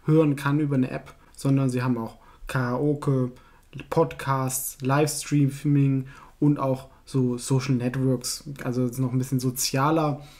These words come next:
Ist natürlich nicht, ähm, das soziale Netzwerk von Tencent selber, aber die Leute können halt interagieren und man ist halt auch in diesem Ökosystem auch drin.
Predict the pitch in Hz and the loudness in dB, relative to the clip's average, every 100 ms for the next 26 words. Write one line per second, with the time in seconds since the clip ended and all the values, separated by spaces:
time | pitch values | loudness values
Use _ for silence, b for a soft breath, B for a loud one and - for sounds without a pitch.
0 | B _ - _ _ - 139 143 135 135 | B _ -20 _ _ -8 -4 0 0 0
1 | 135 143 143 B B 135 127 120 - 143 | 2 2 0 B B 0 0 0 -4 -6
2 | 131 135 - 143 135 147 143 139 139 127 | -2 -2 0 2 4 2 2 -4 -2 0
3 | 139 135 131 131 135 139 127 127 123 131 | 0 0 0 2 2 2 0 -2 0 0
4 | 139 139 127 - 131 123 120 117 147 165 | 0 0 -2 -2 -4 -2 -4 -2 2 2
5 | 151 B B 143 139 147 143 135 143 135 | 2 B B -2 4 4 4 -4 -2 0
6 | 131 127 127 - 139 - 139 127 127 - | -2 -2 -6 -2 -4 0 -2 0 -2 -2
7 | 123 117 113 B B B 120 120 156 170 | -4 -4 -8 B B B -8 -4 2 4
8 | 208 202 | 4 2